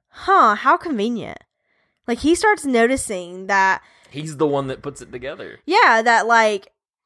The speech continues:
Speaker 1: how would somebody, like, a pirate attack, you know, now, of, out of all times, as soon as the aces leave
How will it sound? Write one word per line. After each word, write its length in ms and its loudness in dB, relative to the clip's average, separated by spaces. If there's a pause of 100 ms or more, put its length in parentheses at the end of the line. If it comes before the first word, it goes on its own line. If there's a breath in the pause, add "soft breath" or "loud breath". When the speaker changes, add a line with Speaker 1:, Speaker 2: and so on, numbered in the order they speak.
(180)
Speaker 1:
how 440 0
would 140 -6
somebody, 520 -6
like, 180 -8
a 140 0
pirate 360 2
attack, 520 -4 (1200)
you 140 -4
know, 400 -6 (220)
now, 360 2
of, 80 -4
out 240 2
of 80 0
all 400 0
times, 640 -4
as 120 -8
soon 200 -2
as 140 -4
the 120 2
aces 320 -2
leave 320 -6